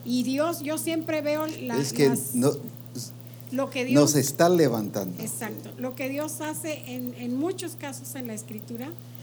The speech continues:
Speaker 1: es que de donde nadie imaginó, ¿pero por qué? Porque si escoge gente capaz,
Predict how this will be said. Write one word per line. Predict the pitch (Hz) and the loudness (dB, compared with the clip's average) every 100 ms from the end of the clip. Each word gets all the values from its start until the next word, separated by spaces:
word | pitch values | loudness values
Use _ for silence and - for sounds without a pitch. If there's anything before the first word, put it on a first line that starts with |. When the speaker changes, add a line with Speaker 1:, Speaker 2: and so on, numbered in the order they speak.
| - - | -16 -8
Speaker 1:
es | 254 262 | -8 -6
que | 294 277 | -4 -2
de | 254 | -2
donde | 240 240 240 233 | -2 -4 -4 -4
nadie | 254 277 330 359 392 - | -2 -2 -2 0 -2 -2
imaginó, | 285 262 240 247 254 269 - - - - - - - - - | -4 -2 -2 -4 -6 -8 -10 -14 -16 -14 -14 -16 -16 -16 -8
¿pero | 247 247 | -4 -4
por | 247 247 226 | -2 -4 -2
qué? | 311 330 240 - - | -2 0 -2 -8 -2
Porque | 247 233 - 254 226 220 - - - - - - - - - - | -2 -2 -6 -6 -4 -6 -12 -16 -16 -16 -16 -16 -16 -16 -16 -10
si | 247 | -6
escoge | 240 - 311 330 | -6 -4 -6 -4
gente | - 320 302 254 | -2 0 0 0
capaz, | 247 220 285 | -2 -2 -2